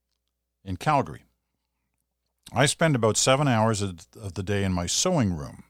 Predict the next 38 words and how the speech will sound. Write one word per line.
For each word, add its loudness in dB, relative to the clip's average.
making -4
masks 0
and -2
scrub -4
caps -6
that -10
I've -6
been -4
sending 0
to 0
my 2
daughter 2
in -2
Toronto -2
for -8
her -4
friends -2
and -6
hospitals. -4
I -2
have 0
a -2
need 2
to -4
help -4
the -6
frontline -4
workers -6
and -6
hope -4
in -4
a -4
small -2
way -4
that -6
my -4
efforts -6
will. -8